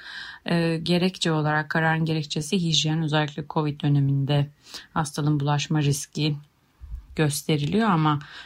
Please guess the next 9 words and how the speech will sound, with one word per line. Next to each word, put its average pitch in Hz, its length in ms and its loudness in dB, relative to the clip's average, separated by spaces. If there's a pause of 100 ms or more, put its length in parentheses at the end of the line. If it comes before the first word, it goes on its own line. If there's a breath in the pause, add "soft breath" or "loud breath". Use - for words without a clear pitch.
(160 loud breath)
yürürlüğe 175 460 4
girme 147 340 2
tarihi 160 420 2
bir 180 120 4
Temmuz 165 520 -2
iki - 260 -6
bin 147 160 4
yirmi 143 320 2
iki. 226 440 -2